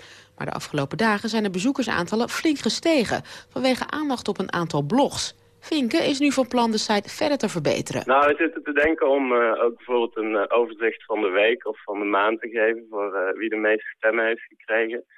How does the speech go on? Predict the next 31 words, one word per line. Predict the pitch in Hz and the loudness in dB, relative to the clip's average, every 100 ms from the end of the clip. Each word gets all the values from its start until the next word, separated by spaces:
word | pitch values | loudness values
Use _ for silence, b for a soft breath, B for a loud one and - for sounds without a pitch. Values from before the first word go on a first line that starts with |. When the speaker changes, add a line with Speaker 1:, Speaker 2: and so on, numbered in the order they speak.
| B B B _ _ | B B B _ _
Speaker 2:
En, | 101 98 98 | -2 0 -2
ehm, | - 98 95 95 92 95 - b b _ | -2 2 4 4 2 -2 -10 b b _
ja, | - 110 113 | 0 2 4
misschien | 117 - 127 | 0 -2 0
gaan | 131 127 | 2 2
we | 123 | 2
er | |
nog | 127 120 | 0 -2
iets, | - 139 - | -6 -12 -16
iets | - 139 - | -14 -14 -6
meer | 131 127 127 123 120 | 0 4 4 4 0
op | 117 - 113 | -6 -8 -2
in, | 120 113 113 110 | 0 2 0 -2
op, | 113 107 | -2 -2
eh, | - 107 104 104 - | 2 4 4 4 0
wat | - 117 - | -2 -6 -4
voor | 110 | -4
meisje | 101 98 98 107 | 0 2 0 -6
het | - | -4
nou | 98 | -4
precies | 92 - - 98 90 | -4 -12 -14 -10 -6
is. | 92 - | -6 -2
Maar | 110 | -2
daar | 101 | 2
gaan | 107 | 2
we | 101 | 2
nog | 101 | 0
wat | 104 98 | -2 0
dingetjes | 98 98 - - | 2 0 -4 -12
voor | 90 | -8
bedenken. | 87 85 87 - | -2 -2 -2 -4